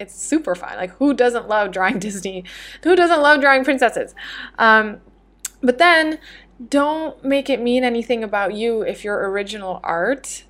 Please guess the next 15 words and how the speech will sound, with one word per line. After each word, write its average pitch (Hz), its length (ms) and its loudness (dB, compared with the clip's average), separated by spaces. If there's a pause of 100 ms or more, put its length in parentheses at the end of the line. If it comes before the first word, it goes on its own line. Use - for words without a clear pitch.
doesn't 202 260 -6
get 185 160 -4
as 180 140 -6
much 175 240 -12
likes, - 580 -12 (400)
right? 170 300 -6
Like, 180 240 -6 (260)
or 233 100 0
don't 285 200 0
make 302 160 -2
it 262 120 0
mean 262 280 0
that 247 100 4
it's 220 220 -4
like, 196 280 -2